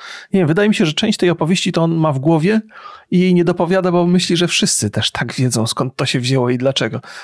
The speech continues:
Nie mam pojęcia, to może jakiś taki artystyczny jego problem. Ale tak czy inaczej lubię go oglądać i czekam na ten film i obejrzę go pewnie z jakąś tam przyjemnością.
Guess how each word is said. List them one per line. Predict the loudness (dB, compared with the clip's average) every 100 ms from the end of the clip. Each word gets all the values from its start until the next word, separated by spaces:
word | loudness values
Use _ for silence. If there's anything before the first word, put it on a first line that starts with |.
| -6
Nie | -2
mam | 0
pojęcia, | 2 0 0
to | -2 -2
może | 0 2 0
jakiś | -2 -4
taki | -4 -2
artystyczny | -4 -2 -4 -2 -2 0
jego | 0 0 -2
problem. | -4 -4 -6 -8 -14 -18 -14 -2
Ale | 0 2
tak | 2
czy | 2
inaczej | 2 2 0
lubię | 0 2 0 2
go | -2
oglądać | 0 0 0 -2
i | -6
czekam | -4 -2 -2
na | -2
ten | -4 -4
film | -2 0
i |
obejrzę | 0 -2 -2
go | -4 -6
pewnie | -4 -2
z | -2
jakąś | -4 -6
tam | -6
przyjemnością. | -2 -2 0 -2 -2